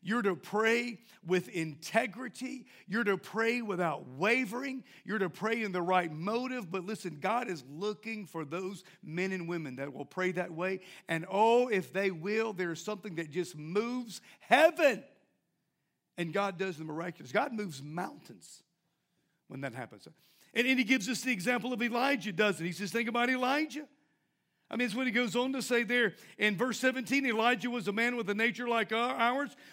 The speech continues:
but he prayed what? With great intensity, fervently. He prayed that it wouldn't rain." And guess what? Elijah's prayers moved heaven, and it didn't rain for three and a half years. Then he prayed again, and it started raining.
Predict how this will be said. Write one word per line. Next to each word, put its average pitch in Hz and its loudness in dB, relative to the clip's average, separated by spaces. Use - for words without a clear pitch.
but 208 6
he 226 6
prayed 240 2
what? 247 4
With 208 2
great 226 4
intensity, 254 0
fervently. 277 2
He 220 4
prayed 247 4
that 240 2
it 214 0
wouldn't 196 -2
rain." 262 4
And 226 0
guess 262 2
what? 302 2
Elijah's 254 4
prayers 247 4
moved 254 4
heaven, 254 4
and 262 6
it - 6
didn't 277 4
rain 294 2
for 214 -10
three 285 -2
and 294 4
a - 6
half 302 4
years. 349 2
Then 311 6
he 285 4
prayed 311 4
again, 285 2
and 180 -2
it 165 -8
started 185 -6
raining. 131 -10